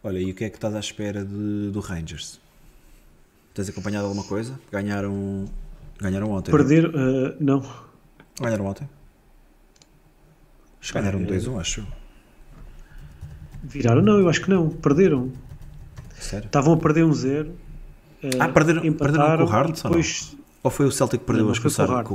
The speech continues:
Speaker 1: o Hearts
Speaker 2: Celtic
Speaker 1: dois zero?
Speaker 2: perdeu hoje com o Hearts. E o,
Speaker 1: Então é isso.
Speaker 2: o Rangers foi com o Motherwell, uma coisa assim. Uma dessas equipas que eles têm para lá na Escócia.
Speaker 1: Os homens já não perdiam há muito tempo. Já perderam o último jogo. Os homens já não
Speaker 2: Yeah.
Speaker 1: perdiam este ano, acho que só tinham vitórias.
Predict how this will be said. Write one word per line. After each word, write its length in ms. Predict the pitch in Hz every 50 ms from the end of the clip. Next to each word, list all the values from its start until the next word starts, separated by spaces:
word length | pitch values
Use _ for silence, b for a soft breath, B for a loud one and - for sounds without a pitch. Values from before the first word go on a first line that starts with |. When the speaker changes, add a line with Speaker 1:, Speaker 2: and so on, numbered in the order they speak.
| 92 90 92
Speaker 1:
o 40 | 95
Hearts 140 | 98 95
Speaker 2:
Celtic 160 | - 151 151 98
Speaker 1:
dois 140 | 95 90 85
zero? 200 | 92 82 78 -
Speaker 2:
perdeu 220 | 156 143 151 151 156
hoje 160 | 147 - -
com 120 | - 151
o 100 | 120 113
Hearts. 360 | 113 104 98 - - - - -
E 140 | 131 123 123
o, 40 |
Speaker 1:
Então 120 | 127 127 120
é 80 | - 127
isso. 360 | 131 131 127 123 127 135 147 151
Speaker 2:
o 80 | 147
Rangers 420 | 127 - 156 156 - - 160 156 160
foi 120 | - 165
com 180 | 156 160 - 165 - -
o 80 | 156
Motherwell, 840 | 147 143 143 143 131 123 117 113 110 113 123 123 120 117 110 107 113 -
uma 80 | 107
coisa 240 | 113 - 110 107 104
assim. 240 | - - - 117 113 113 B B B B B B B B B B B B B B B B B B B B _ -
Uma 140 | 113 110 107
dessas 340 | 110 104 - - 110 98 107
equipas 400 | 107 - - 110 110 - 110 -
que 80 | - 117
eles 140 | 110 -
têm 180 | - 113 107 107
para 100 | 107 110 107
lá 160 | 107 107 107
na 60 | 107 101
Escócia. 480 | - - - 113 107 - - - - - - - - - - - - - - - - - - - -
Speaker 1:
Os 120 | 139 110 107
homens 220 | 95 95 95 92
já 80 | 98 95
não 120 | 101 98
perdiam 340 | 92 - 101 95 101 101 110
há 60 | 110
muito 160 | 110 117 117 117
tempo. 300 | - - 147 139 131 127 - -
Já 160 | 120 131 135 135
perderam 380 | - 104 - 110 107 104 107
o 40 | 107
último 240 | 107 110 - 113 107
jogo. 280 | 110 110 104 104 104 - - - - - _ _ _ _ -
Os 220 | 123 120 107 107
homens 180 | 110 101 98 95
já 80 | 110 104
não 80 | 104 107
Speaker 2:
Yeah. 120 | 113 117
Speaker 1:
perdiam 300 | 107 110 110 110 113 113
este 320 | - 113 - - - 120
ano, 180 | 113 117 120 127
acho 140 | 131 - -
que 40 | -
só 100 | - 127
tinham 220 | - 131 135 131
vitórias. 640 | 127 139 135 - 117 113 110 104 98 101 - - -